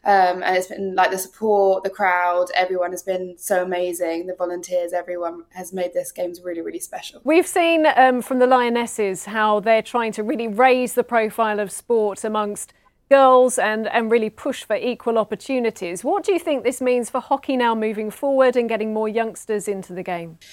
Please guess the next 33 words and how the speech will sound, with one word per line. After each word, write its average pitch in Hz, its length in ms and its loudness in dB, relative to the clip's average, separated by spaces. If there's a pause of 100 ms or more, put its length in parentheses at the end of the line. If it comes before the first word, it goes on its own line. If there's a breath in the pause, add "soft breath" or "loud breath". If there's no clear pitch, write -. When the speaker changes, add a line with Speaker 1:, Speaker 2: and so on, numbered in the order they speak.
(120)
Speaker 1:
Yeah, 294 400 6
I 285 120 2
just 294 160 -6
hope 285 180 0
that 254 80 -10
there's 240 180 2
young 233 240 2
girls 220 380 6
sat 208 240 2
at - 60 -8
home, 202 600 2
um, 196 300 0
who've 202 220 -4
watched, - 460 0 (260 loud breath)
you 233 60 0
know, 208 60 4
many 233 460 4
sports - 440 -2
here 190 200 2
at 170 80 -2
the - 60 -8
Commonwealth 185 340 -6
Games 175 480 -4 (260 loud breath)
and 202 260 -4 (120)
just 208 240 -8
thought, 202 480 0
"Maybe 208 380 4
one 196 200 2
day 185 200 2
I 190 120 6
can 196 200 -6
do 185 220 2
that, 185 280 2